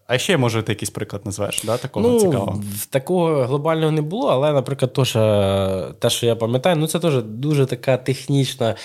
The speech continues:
Speaker 2: особливість з'явилася. Да? От є такий банк, називається банк вид бану, risk payment, да?
Speaker 1: Мгм.
Speaker 2: Е, типу, бан платіжки. Просто прив'язуєш карту, з
Speaker 1: Ризико-,
Speaker 2: бан
Speaker 1: мгм.
Speaker 2: ловиш.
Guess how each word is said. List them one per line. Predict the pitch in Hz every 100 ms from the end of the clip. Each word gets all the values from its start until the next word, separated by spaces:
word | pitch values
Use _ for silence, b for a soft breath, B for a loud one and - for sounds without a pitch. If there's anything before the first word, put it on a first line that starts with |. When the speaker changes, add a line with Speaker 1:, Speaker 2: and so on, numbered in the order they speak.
| B B 107
Speaker 2:
особливість | 123 127 123 180 147 113
з'явилася. | 120 113 113 104 101
Да? | 95 135
От | 131 139
є | 139
такий | 135 123
банк, | 120 190 165 120
називається | 117 127 117 -
банк | 107 104 104 95 98 98
вид | 104 107 104
бану, | 156 175 113
risk | 131 - -
payment, | 104 95 92 92
да? | 143 - B
Speaker 1:
Мгм. | 131 156
Speaker 2:
Е, | 104 104 101 98 95
типу, | 123 117
бан | 104 156 147
платіжки. | 131 123 120 104 101
Просто | 123 - 101
прив'язуєш | 139 139 120 -
карту, | 175 180 123
з | 117
Speaker 1:
Ризико-, | 123 131 127
Speaker 2:
бан | 135 131
Speaker 1:
мгм. | 135
Speaker 2:
ловиш. | 95 87